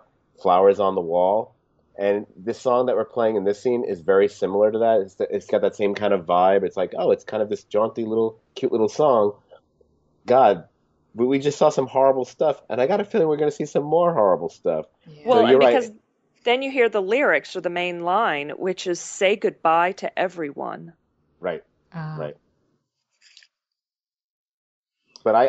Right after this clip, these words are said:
Speaker 1: I did misspeak before. I shouldn't have said there's, like, no lightness whatsoever in the episode. I didn't mean to.
Speaker 2: <laughs>
Speaker 1: But I
Speaker 2: We
Speaker 1: will contend, and until proven otherwise, that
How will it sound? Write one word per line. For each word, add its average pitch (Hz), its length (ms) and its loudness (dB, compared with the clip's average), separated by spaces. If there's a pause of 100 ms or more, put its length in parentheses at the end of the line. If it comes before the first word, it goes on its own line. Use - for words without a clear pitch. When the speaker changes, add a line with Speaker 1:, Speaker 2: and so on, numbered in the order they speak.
Speaker 1:
I 135 60 4
did 165 180 -2
misspeak 131 680 -2
before. 95 320 -8
I 90 80 0
shouldn't 131 260 -4
have 113 80 -8
said 110 200 0
there's, 98 140 0
like, 90 200 -4
no 98 440 4
lightness 85 640 -6
whatsoever 80 840 -6
in 69 100 -12
the 69 100 -10
episode. 71 460 -6
I 69 80 -6
didn't 76 300 -6
mean 80 240 -2
to. 82 120 -8 (200)
Speaker 2:
<laughs> - 240 -10
Speaker 1:
But 98 280 4 (260)
I 104 200 4
Speaker 2:
We 104 100 -2
Speaker 1:
will 165 280 8
contend, 113 880 -6
and 101 400 -2
until 107 300 -4
proven 113 380 -4
otherwise, 85 720 -2 (420)
that 80 180 -4